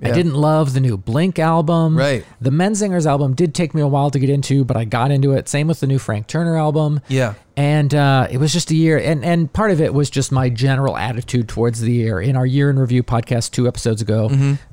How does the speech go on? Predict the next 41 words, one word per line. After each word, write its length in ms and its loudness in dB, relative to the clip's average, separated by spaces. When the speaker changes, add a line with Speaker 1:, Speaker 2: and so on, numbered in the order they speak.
Speaker 1:
I 120 2
talked 200 -4
about 160 -2
the 60 -4
grime 380 0
on 120 0
my 120 0
glasses, 760 -2
Speaker 2:
Mm-hmm. 240 0
Speaker 1:
uh, 140 0
and 100 0
I 60 2
think 200 -2
that 180 -2
kind 200 -2
of 80 0
affected 440 -2
how 180 0
I 100 0
interacted 460 -2
with 160 -4
music, 480 2
particularly 880 0
as 240 -2
I 80 2
take 400 -2
in 340 0
much 340 0
of 100 0
the 80 2
music 320 0
I 60 0
listen 260 -4
to 200 -2
in 160 -2
my 220 0
office 480 -6
at 160 -6
work. 220 0
Speaker 2:
Mm-hmm, 300 0
mm-hmm. 60 0